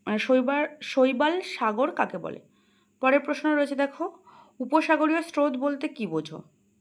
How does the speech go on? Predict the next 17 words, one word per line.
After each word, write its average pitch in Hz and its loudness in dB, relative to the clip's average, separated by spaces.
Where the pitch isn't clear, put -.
তারপর 254 0
দেখে 269 0
নাও, 320 4
সমুদ্র 294 4
স্রোতের 320 -2
সংজ্ঞা 220 2
দাও 185 -2
অথবা 285 4
সমুদ্র 285 2
স্রোত 320 -4
কাকে 214 -4
বলে? 160 -2
পরের 240 6
প্রশ্ন, 302 2
হিমপ্রাচীর 277 4
কাকে 214 2
বলে? 170 -4